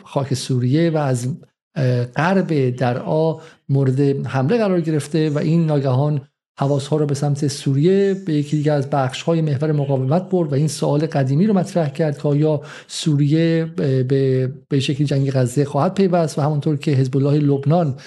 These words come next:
در شمال اسرائیل، اه، یک جبهه باز کرد تا به قول سید حسن نصرالله حداقل بخش‌هایی از ارتش اسرائیل رو درگیر کنه اونجا و از توانشون در حمله بیشتر به مردم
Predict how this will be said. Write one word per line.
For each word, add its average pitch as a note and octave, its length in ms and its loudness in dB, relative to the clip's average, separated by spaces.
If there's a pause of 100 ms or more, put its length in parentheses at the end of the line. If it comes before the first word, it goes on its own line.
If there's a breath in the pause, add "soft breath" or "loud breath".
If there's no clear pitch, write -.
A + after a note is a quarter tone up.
(240 loud breath)
در C#3 400 2
شمال E3+ 580 0
اسرائیل، C3+ 760 0 (280)
اه، C#3 100 0 (380)
یک D3 260 0
جبهه C3+ 240 0
باز D#3+ 280 -2
کرد C3+ 280 -2
تا C3 160 0
به C3 100 2
قول C#3+ 340 2
سید C#3 240 -2
حسن E3 260 -2
نصرالله C#3 520 2
حداقل C3 360 0
بخش‌هایی C#3+ 500 0
از D3+ 220 0 (280)
ارتش D3 280 -2
اسرائیل C#3 420 0
رو D3+ 80 2
درگیر C3+ 440 2
کنه C#3+ 200 -2
اونجا C3 360 2
و C3 60 0
از B2+ 160 0
توانشون C#3+ 540 0
در C3 220 0 (300 loud breath)
حمله C#3+ 360 2
بیشتر D3+ 320 -2
به C#3 80 0
مردم C3+ 460 0